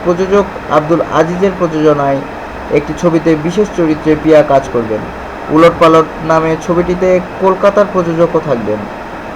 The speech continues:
তবে শেষ পর্যন্ত ছবিটিতে থাকতে পারবেন কিনা তা নিয়ে সংশয় দেখা দিয়েছে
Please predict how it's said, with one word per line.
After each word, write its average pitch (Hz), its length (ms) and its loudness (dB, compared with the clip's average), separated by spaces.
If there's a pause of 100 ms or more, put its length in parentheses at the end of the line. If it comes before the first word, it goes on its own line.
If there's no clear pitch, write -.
(580)
তবে 147 220 8
শেষ 180 280 0
পর্যন্ত 185 480 0 (100)
ছবিটিতে 160 360 0 (120)
থাকতে 170 320 -4
পারবেন 160 340 2
কিনা 139 300 0 (400)
তা 151 120 6
নিয়ে 160 200 0 (100)
সংশয় 180 360 0
দেখা 156 240 2
দিয়েছে 139 380 -2